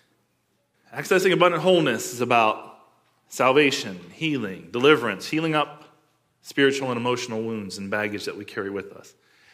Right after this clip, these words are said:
and deliverance from unhealthy, non-kingdom patterns and thoughts. Last week, we looked at emotional health.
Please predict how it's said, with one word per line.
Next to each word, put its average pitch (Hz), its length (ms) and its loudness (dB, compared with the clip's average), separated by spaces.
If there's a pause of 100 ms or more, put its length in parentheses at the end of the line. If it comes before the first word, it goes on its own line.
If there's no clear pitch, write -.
and 113 120 -2
deliverance 139 420 4
from 104 460 -4 (520)
unhealthy, 135 640 0
non-kingdom 120 760 -4
patterns 110 440 -8
and 104 120 -16
thoughts. - 340 -10 (1120)
Last 170 240 0
week, 156 220 0
we 127 80 2
looked 127 180 2
at 113 80 0
emotional 123 460 -4
health. 127 360 -2